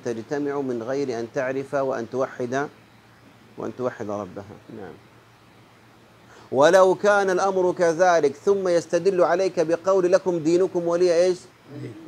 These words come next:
ولي دين". نقول: "لا تستدل بذلك". لماذا؟ استدل بأول السورة. الله ماذا قال؟ قال: "قل يا"، سماهم إيش؟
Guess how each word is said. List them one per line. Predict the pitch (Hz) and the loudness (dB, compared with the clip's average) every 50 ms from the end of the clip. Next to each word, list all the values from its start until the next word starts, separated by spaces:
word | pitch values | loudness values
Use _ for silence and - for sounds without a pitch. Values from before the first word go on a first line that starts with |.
| - | -2
ولي | - 143 160 175 175 175 175 | 2 2 4 6 6 4 4
دين". | 160 160 160 139 143 | 4 2 0 2 2
نقول: | 170 180 - 208 214 208 185 156 - - - - _ - | 0 0 2 4 4 4 4 0 -6 -10 -20 -20 _ -2
"لا | 147 202 247 254 | 2 4 4 4
تستدل | 247 - 214 - - 226 214 190 214 202 190 | 6 4 2 2 4 2 4 4 4 2 4
بذلك". | 175 175 151 165 170 151 139 123 123 - - - - - - - - - - - - - _ - | 2 2 2 4 2 2 2 0 -2 -6 -8 -20 -20 -20 -20 -20 -20 -20 -20 -20 -20 -20 _ -6
لماذا؟ | 135 147 170 175 180 180 170 160 156 147 165 175 175 165 - - _ _ _ _ _ _ - - | 0 2 4 4 4 4 4 4 2 4 2 2 0 0 -4 -12 _ _ _ _ _ _ -6 -4
استدل | 147 139 - 165 170 180 208 208 185 | -4 -2 2 2 4 6 6 4 4
بأول | 165 190 196 220 220 220 214 196 | 4 4 4 4 4 4 4 4
السورة. | 190 190 - - 214 208 190 151 127 104 - - _ _ _ _ _ _ - - - - - _ - _ - - _ - - | 2 2 0 0 0 2 2 2 0 -2 -6 -10 _ _ _ _ _ _ -20 -20 -20 -20 -20 _ -20 _ -20 -20 _ -8 0
الله | 131 139 151 170 180 175 175 | 2 2 4 4 4 2 2
ماذا | 180 190 185 180 165 175 165 | 2 2 2 2 2 2 0
قال؟ | 160 160 165 165 165 175 175 - - - _ _ _ _ - - - - - - - - _ - - | 2 2 4 4 4 4 2 0 -6 -16 _ _ _ _ -20 -20 -20 -20 -20 -20 -20 -20 _ -6 0
قال: | 151 160 165 160 - - - | 2 2 2 2 0 -4 2
"قل | 185 202 202 185 180 | 4 6 6 8 8
يا"، | 185 190 190 196 202 214 214 220 226 220 202 - - 175 170 165 - - - - - - - - | 8 8 8 8 8 6 4 4 2 0 -2 -8 -14 -20 -20 -20 -20 -20 -20 -20 -20 -20 -20 -14
سماهم | - - 196 190 202 208 214 196 196 190 196 | -2 2 2 2 4 4 4 4 4 2 2
إيش؟ | 196 202 196 190 | 4 2 2 0